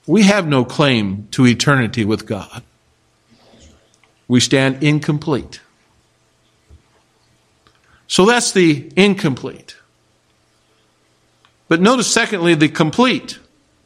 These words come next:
Because that's the emphasis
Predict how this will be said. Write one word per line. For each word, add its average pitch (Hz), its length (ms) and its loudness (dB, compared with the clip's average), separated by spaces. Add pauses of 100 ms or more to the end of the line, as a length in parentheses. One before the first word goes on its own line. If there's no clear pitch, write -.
(1200)
Because 170 320 0
that's 233 260 0
the 185 200 2
emphasis 175 880 -2